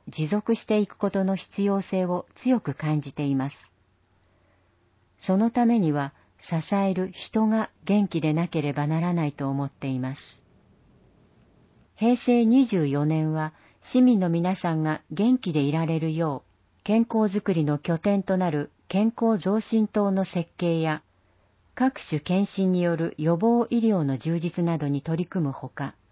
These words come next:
海老名駅から羽田空港へのリムジンバスの運行など、まちづくりの施策も引き続き実施してまいります。毎年、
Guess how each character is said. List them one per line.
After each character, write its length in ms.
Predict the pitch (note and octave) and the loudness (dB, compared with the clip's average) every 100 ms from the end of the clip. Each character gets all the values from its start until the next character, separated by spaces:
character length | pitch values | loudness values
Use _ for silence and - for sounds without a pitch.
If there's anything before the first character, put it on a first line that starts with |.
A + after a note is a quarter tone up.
| _ _ _ _ _ _ | _ _ _ _ _ _
海 200 | F3 F#3 | -2 2
老 40 | A3 | 4
名 180 | A3+ G3 | 4 2
駅 160 | - | -2
か 120 | - D3+ | -4 -2
ら 100 | C#3+ | -2
羽 300 | - F3 G#3+ | 0 0 2
田 160 | A#3 | 0
空 220 | - A#3+ | 0 -2
港 240 | A3 D#3+ D#3 | 0 0 0
へ 100 | D#3 | 0
の 240 | C#3+ C#3+ - | 0 -4 -8
リ 220 | D3 E3 | -2 2
ム 140 | G3+ A#3 | 4 4
ジ 140 | B3+ | 2
ン 60 | A#3 | 2
バ 140 | B3+ | 0
ス 100 | - | 0
の 200 | D3 C3+ | 0 2
運 120 | E3 | 0
行 200 | D#3+ E3 | 0 -2
な 160 | D#3+ D#3+ | 0 0
ど、 180 | C#3+ C#3 _ _ _ _ _ | -2 -6 _ _ _ _ _
ま 160 | - E3+ | -2 -2
ち 140 | - | -2
づ 160 | A3 B3+ | -4 -2
く 100 | G#3 | 0
り 140 | E3 | 0
の 80 | C3 | 0
施 60 | - - | -4 -4
策 240 | E3 - | -6 -2
も 240 | D#3 D#3 - - | -2 -2 -6 -18
引 280 | - F#3 | -10 -8
き 40 | - | -6
続 180 | F#3 G3 | -4 -4
き 140 | F#3 | -4
実 160 | E3 D#3 - | -4 -8 -6
施 100 | E3 | -8
し 100 | - | -4
て 120 | D#3 | -4
ま 180 | D3 D3 | -2 -2
い 40 | |
り 120 | C3+ | -4
ま 140 | C3 C#3+ | -6 -6
す。 40 | - _ _ _ _ _ _ _ _ _ _ _ _ _ _ _ _ _ - | -12 _ _ _ _ _ _ _ _ _ _ _ _ _ _ _ _ _ -2
毎 280 | D#3+ F#3+ F#3+ | 0 2 2
年、 340 | F#3 E3+ | 2 0